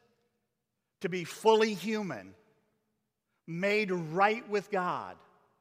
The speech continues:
striving to be right with one another and right with the whole universe. The path?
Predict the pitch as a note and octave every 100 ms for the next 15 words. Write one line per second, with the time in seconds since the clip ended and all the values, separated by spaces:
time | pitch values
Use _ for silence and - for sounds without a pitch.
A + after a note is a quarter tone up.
0 | _ _ _ - - G#3+ A3 A#3+ A#3+ A#3+
1 | A3 G#3+ G3+ D#3+ F#3+ A3 A3 G3+ F#3 G#3
2 | G#3 G3 G#3 G3+ F#3 E3+ F3 G3 G#3+ G3
3 | G3 F3 - - - G3+ G#3 F#3+ G3+ E3+
4 | C3+ B2+ - E3+ D#3+ - - F3+ G#3 B3